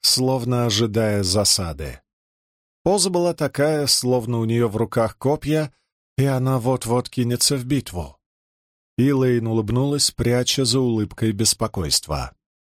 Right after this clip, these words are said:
Авиенда так волновалась, справиться ли с вратами, а ведь смелости ей не занимать. Куда там самой Илэйн?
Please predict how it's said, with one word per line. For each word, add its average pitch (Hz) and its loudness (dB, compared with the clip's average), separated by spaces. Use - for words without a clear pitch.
Авиенда 123 2
так 127 -2
волновалась, 117 0
справиться 120 0
ли 95 0
с - 2
вратами, 104 -2
а 127 2
ведь 143 0
смелости 135 2
ей 123 2
не 131 0
занимать. 127 0
Куда 147 2
там 147 -2
самой 131 0
Илэйн? 107 -2